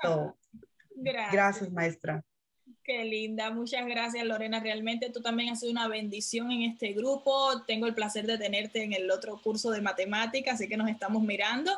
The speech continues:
Speaker 2: Pero igual, aunque termine el curso, para todos, yo les digo esto a todos, aunque terminen su G E D y ya luego, pues, no estén en clase en,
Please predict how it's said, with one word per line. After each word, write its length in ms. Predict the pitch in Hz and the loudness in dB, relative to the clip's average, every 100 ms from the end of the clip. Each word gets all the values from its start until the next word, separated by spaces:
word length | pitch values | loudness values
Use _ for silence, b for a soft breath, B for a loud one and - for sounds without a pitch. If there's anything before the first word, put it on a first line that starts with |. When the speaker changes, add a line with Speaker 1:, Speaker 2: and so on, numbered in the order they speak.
| - B B - | -2 B B 2
Speaker 2:
Pero 140 | 254 | 2
igual, 360 | 269 294 302 214 | 2 2 4 4
aunque 240 | 220 220 | 2 0
termine 480 | 214 208 233 262 311 | -2 0 2 2 2
el 160 | 254 240 | 0 0
curso, 540 | 294 311 302 294 269 | -2 -2 0 0 0
para 260 | 214 214 220 | 0 0 2
todos, 340 | 277 220 214 | 2 2 2
yo 80 | 226 | 2
les 120 | 262 | 4
digo 180 | 262 269 | 4 2
esto 160 | 262 | 0
a 80 | 226 | -2
todos, 340 | 202 165 135 226 | 0 0 0 -4
aunque 220 | 208 226 | -2 -2
terminen 340 | 220 226 285 302 | 0 0 0 0
su 80 | 285 | -2
G 140 | 247 269 | -2 0
E 60 | 254 | 0
D 320 | 262 269 269 220 | 2 0 0 -4
y 120 | 214 | -2
ya 140 | 214 | 0
luego, 320 | 233 226 233 | 0 0 0
pues, 140 | 202 208 | 0 0
no 240 | 196 214 | 0 0
estén 240 | 226 220 214 | -2 -2 -2
en 100 | 214 | -2
clase 300 | 208 208 | -4 -4
en, 100 | 202 | -8